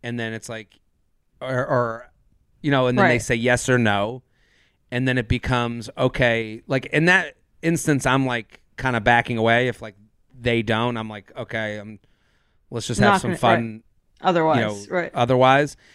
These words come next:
Speaker 1: Um, but if they were like, "But I'm on the pill or I have an I U D," and I would, st-, you know what I mean? Like, that's kinda when the conversation makes
Speaker 2: Right.
Speaker 1: sense to me.
Speaker 2: To me, if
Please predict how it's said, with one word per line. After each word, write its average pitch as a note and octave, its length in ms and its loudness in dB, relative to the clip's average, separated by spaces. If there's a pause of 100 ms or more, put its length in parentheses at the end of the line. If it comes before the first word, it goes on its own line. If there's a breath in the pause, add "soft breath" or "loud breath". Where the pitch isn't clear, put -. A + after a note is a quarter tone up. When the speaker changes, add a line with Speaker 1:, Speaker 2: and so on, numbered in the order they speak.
(240 soft breath)
Speaker 1:
Um, A#2+ 600 2
but A#2+ 260 -2 (340)
if B2+ 140 -2
they C3+ 140 6
were B2+ 100 6
like, A#2+ 240 0
"But C3 140 6
I'm B2 120 4
on A2 520 2 (800)
the B2 100 -6
pill B2 200 4
or A2 220 6
I G#2+ 100 6
have G#2+ 220 4
an G#2+ 80 -2
I G#2 100 -2
U G#2 140 -4
D," G#2 240 -4
and G2+ 80 -4
I A2+ 100 0
would, A2+ 120 -2
st-, - 240 -20 (300 soft breath)
you D#3 60 -2
know F3 60 6
what E3 80 6
I D#3+ 60 4
mean? D#3+ 160 2
Like, C#3+ 160 2
that's C#3+ 240 4
kinda C3+ 280 6
when A#2+ 180 0
the A#2 80 -6
conversation G#2+ 720 -6
makes F#3+ 100 0
Speaker 2:
Right. F3 200 4
Speaker 1:
sense - 220 -8
to - 100 -2
me. A#2 520 0 (580)
Speaker 2:
To B3+ 120 0
me, D4 380 6
if A#3 440 2